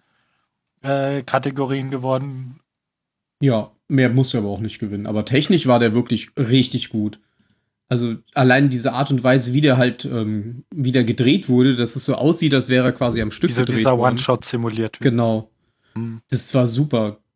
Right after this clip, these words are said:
Speaker 2: Weil du kamst überhaupt gar nicht zur Ruhe. Und dann auch diese Kameraperspektiven, du, weil die war immer auf dem Hauptcharakter. Du hast
Speaker 1: Ah.
Speaker 2: immer nur das gesehen, was quasi der Hauptcharakter gesehen hat oder was um ihn rum passiert. Aber es,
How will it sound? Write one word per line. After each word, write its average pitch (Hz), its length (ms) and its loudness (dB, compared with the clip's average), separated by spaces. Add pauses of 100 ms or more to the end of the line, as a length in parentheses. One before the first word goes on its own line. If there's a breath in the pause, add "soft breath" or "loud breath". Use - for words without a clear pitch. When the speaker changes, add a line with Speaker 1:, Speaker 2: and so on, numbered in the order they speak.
(140)
Speaker 2:
Weil 127 120 2
du 127 80 2
kamst 143 280 2
überhaupt 147 320 0
gar 135 200 0
nicht 156 160 -2
zur 143 180 4
Ruhe. 131 300 4
Und 120 260 -6
dann 127 280 0
auch 131 100 0
diese 127 200 -2
Kameraperspektiven, 131 1080 -2
du, 127 280 -4
weil 135 360 -2
die 131 120 -2
war 135 220 0
immer 214 200 4
auf 180 180 -2
dem 160 120 0
Hauptcharakter. 117 680 -2 (420)
Du 147 100 0
hast 143 180 0
Speaker 1:
Ah. - 20 -12
Speaker 2:
immer 226 200 4
nur 214 140 4
das 185 260 -2
gesehen, 180 520 0
was 151 280 -2
quasi 143 280 0
der 127 80 2
Hauptcharakter 175 560 0
gesehen 165 400 0
hat 156 180 -2
oder 147 240 2
was 143 140 -2
um 151 80 2
ihn 139 80 4
rum 147 200 2
passiert. 117 380 -4
Aber 113 140 -6
es, - 200 -14